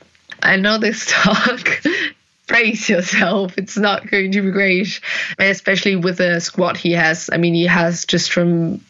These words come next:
the names, obviously a better squad than he had back at Bielefeld. And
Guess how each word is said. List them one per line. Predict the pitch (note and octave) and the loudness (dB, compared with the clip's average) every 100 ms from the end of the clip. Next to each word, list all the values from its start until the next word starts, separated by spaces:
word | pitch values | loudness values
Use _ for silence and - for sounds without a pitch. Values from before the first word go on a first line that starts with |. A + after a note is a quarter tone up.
| - | -4
the | F3+ F#3 | 0 2
names, | E3+ F3+ F3+ F3 E3+ E3+ - - _ - - - | 2 4 2 2 0 -2 -8 -14 _ -20 -14 -2
obviously | F#3+ F#3 F3 F#3 | 0 2 0 0
a | E3+ | 0
better | F3 E3+ | 0 -2
squad | - F3+ E3+ | -2 -2 0
than | E3+ E3+ | 0 2
he | E3+ | 2
had | E3+ D#3+ - | 2 0 0
back | F3 F3 | -2 -2
at | E3+ | 0
Bielefeld. | F3+ F#3 F3+ F3 F3 - | 2 2 2 2 2 0
And | - E3+ D#3+ | 0 0 -2